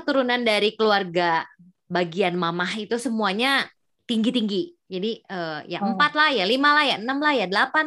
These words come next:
Speaker 1: lah gitu ya, <laughs> minimal minus-minusnya tuh. Jadi,
Speaker 2: Hmm.
Speaker 1: tem-, sepupu-sepupu gua tuh udah pada di lasik, gua belum. Karena gua merasa,
Speaker 2: Hmm.
Speaker 1: "Ah, udahlah."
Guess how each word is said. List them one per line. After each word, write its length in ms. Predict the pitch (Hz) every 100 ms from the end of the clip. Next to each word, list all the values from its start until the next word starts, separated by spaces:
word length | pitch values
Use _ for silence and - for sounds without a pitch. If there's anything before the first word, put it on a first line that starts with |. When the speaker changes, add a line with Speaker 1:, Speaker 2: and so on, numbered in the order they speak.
| 311
Speaker 1:
lah 160 | 320
gitu 240 | 285 208 170
ya, 240 | 170 190
<laughs> 240 | 220 254 220
minimal 640 | 208 190 185 185 185 - - 190
minus-minusnya 720 | 190 202 185 185 202 196 175
tuh. 240 | 175 165 - - - _
Jadi, 400 | 185 190 269 - _ _ _ -
Speaker 2:
Hmm. 100 | 202 -
Speaker 1:
tem-, 320 | 196 190 190
sepupu-sepupu 720 | - 190 185 - 185 180 175
gua 240 | 170 170 165
tuh 160 | 170
udah 240 | 165 165 156
pada 320 | 156 151 151
di 160 | 151
lasik, 400 | 147 143 - 254 -
gua 160 | 156 156
belum. 320 | 170 156 - _ _
Karena 320 | 175 160 190 202
gua 100 | 196 214
merasa, 320 | 196 180 240
Speaker 2:
Hmm. 240 | 202 185 170
Speaker 1:
"Ah, 160 | 160
udahlah." 320 | 151 208 285